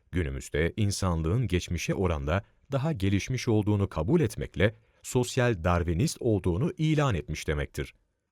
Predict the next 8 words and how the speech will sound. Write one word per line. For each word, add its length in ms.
Halbuki 460
Efendimiz 500
sallallahu 680
aleyhi 240
ve 100
sellem 480
şöyle 400
buyurmaktadır 720